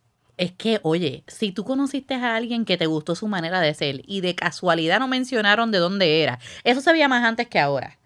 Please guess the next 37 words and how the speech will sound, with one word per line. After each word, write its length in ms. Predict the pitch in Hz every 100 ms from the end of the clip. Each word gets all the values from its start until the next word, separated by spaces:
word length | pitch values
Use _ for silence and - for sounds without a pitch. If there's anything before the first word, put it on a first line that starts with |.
| _ _ _ _ - - _
Y 320 | 208 214 208 202
seguiste 420 | 208 175 202 311
hablando 340 | 320 330 330
con 120 | 339
la 100 | 320
persona 380 | 302 311 294 285
y 20 |
la 80 | 330
persona 320 | 220 214 220
te 60 | 247
encantó 320 | 262 262 262
y 20 |
de 80 | 339
momento 320 | 285 214 214
vive 220 | 247 302 294
lejos, 380 | 330 262 214 226 _ _ _ _
pues 160 | - 208
hay 180 | 185 160
un 100 | 220
montón 480 | 277 262 - 170 226
de 80 | 349
conversaciones 540 | 269 214 202 190 196
que 120 | 294
tú 80 | 285
tienes 240 | 247 220
porque 320 | 320 285 208 180
ya 160 | 160
te 100 | 190
cae 220 | 220 262 254
bien, 240 | 233 330
ya 120 | 214
quieres 180 | 185 220
seguir 220 | 247 247
hablando 240 | 233 233 240
con 80 | 220
la 100 | 196
persona. 400 | 180 254 294